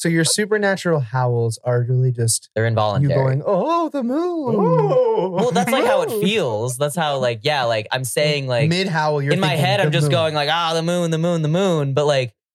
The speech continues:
Speaker 2: it's, it's, like, this deep, like, instinctual, like, animalistic
Speaker 1: Mm-hmm.
Speaker 2: almost
Speaker 1: Mm-hmm.
Speaker 2: kind of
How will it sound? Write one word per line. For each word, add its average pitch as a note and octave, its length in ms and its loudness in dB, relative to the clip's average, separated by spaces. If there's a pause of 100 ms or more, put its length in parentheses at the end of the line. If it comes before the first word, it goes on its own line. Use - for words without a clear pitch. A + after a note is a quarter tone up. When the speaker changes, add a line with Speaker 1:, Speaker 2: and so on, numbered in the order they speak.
(160)
Speaker 2:
it's, C#3+ 300 -2
it's, E3 180 -4
like, E3+ 200 -2
this B2 200 -2
deep, D#3 320 0
like, B2 220 0
instinctual, A#2+ 840 0
like, G2 220 0
animalistic A2+ 680 0
Speaker 1:
Mm-hmm. G2+ 80 0
Speaker 2:
almost G2 480 0
Speaker 1:
Mm-hmm. A2+ 80 -6
Speaker 2:
kind G2+ 140 0
of F2+ 200 -6